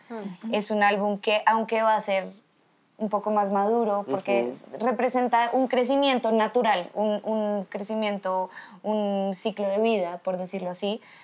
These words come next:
Speaker 2: Pero lo que también ha sido parte de nuestra vida y parte de nuestra carrera ha sido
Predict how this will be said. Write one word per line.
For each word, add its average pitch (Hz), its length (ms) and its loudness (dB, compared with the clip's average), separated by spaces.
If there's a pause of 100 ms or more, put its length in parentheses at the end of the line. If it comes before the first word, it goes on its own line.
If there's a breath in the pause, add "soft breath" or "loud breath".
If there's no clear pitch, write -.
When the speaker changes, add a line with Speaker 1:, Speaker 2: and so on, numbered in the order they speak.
(280 soft breath)
Speaker 2:
Pero 214 480 4 (160)
lo 220 220 0
que 226 100 0
también 220 380 2
ha 196 60 0
sido 208 240 2
parte 220 340 0
de 220 320 0
nuestra 226 380 0
vida 220 280 0
y 196 60 -4
parte 202 340 0
de 202 100 -2
nuestra 196 320 -2
carrera 202 440 2
ha 208 60 -2
sido 196 380 -2